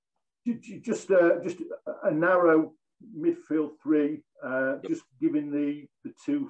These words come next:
Speaker 1: flank midfield players the opportunity to push on, uh,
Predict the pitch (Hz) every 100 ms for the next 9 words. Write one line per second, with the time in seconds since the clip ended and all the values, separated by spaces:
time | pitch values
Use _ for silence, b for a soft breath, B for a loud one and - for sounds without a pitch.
0 | - 151 147 143 139 - 147 151 156 147
1 | - - 151 143 - - - 147 139 -
2 | _ _ - 147 151 147 147 - - 143
3 | 143 143 139 143